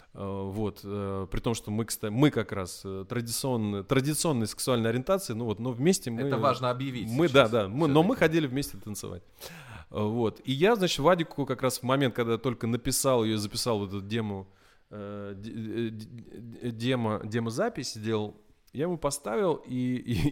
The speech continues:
Speaker 1: и вот у Вадика была такая реакция, то есть ему, ему понравилось очень, и он сказал: «Блин, как круто, об этом же реально еще никто не пел». Это,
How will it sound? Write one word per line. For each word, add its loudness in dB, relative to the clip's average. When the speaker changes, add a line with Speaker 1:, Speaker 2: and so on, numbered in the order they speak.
Speaker 1:
и 0
вот 0
у -2
Вадика 4
была 4
такая 0
реакция, -2
то -8
есть -8
ему, -4
ему -4
понравилось -4
очень, -10
и -4
он -4
сказал: -2
«Блин, -2
как -6
круто, 0
об 0
этом 0
же -2
реально 0
еще -2
никто -4
не 0
пел». 0
Это, -4